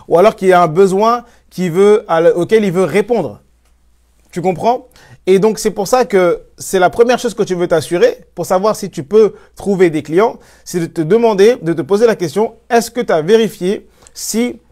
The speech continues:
ton entreprise, ton service, ton produit répond à un besoin d'un marché ? Parce que si ton entreprise, si ton produit ou ton service ne répond pas à un besoin d'un marché,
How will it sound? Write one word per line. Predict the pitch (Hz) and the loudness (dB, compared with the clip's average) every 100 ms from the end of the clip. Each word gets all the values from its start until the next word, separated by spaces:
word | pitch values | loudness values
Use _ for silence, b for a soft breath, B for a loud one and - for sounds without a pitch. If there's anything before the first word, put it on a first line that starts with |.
| _ _ _ _ _ _ _ - | _ _ _ _ _ _ _ 2
ton | 269 254 185 | 4 4 2
entreprise, | 220 - 214 - 202 226 196 _ _ _ _ _ _ _ _ _ _ _ _ _ _ _ _ | -2 0 -2 -2 -4 -6 -12 _ _ _ _ _ _ _ _ _ _ _ _ _ _ _ _
ton | 233 240 | 2 2
service, | 233 202 175 214 - | 2 0 0 -4 -6
ton | 214 | -6
produit | - 196 160 185 - _ 131 | -2 -4 -2 -6 -10 _ -14
répond | 135 185 214 214 208 | -4 0 0 0 -2
à | 170 | -2
un | 160 | -4
besoin | 151 160 175 | -2 -4 -2
d'un | 160 | -4
marché ? | 147 - 127 - b b b | -4 -8 -14 -20 b b b
Parce | 143 | -8
que | 170 | -6
si | 151 - 285 240 | -6 -4 -4 0
ton | 233 226 | 0 0
entreprise, | 220 220 190 196 143 - | -2 -4 -4 -4 -4 -6
si | 233 | -6
ton | 226 | -2
produit | 202 214 220 | 2 2 0
ou | |
ton | 185 208 | -4 -4
service | 202 196 170 - | -2 -2 -4 -6
ne | 151 | -2
répond | 202 214 214 | -2 -2 -2
pas | 185 | -2
à | 131 147 | -2 -2
un | 151 | -2
besoin | 180 190 | -2 -2
d'un | 170 | -4
marché, | 156 147 - 233 | -4 -6 -4 -4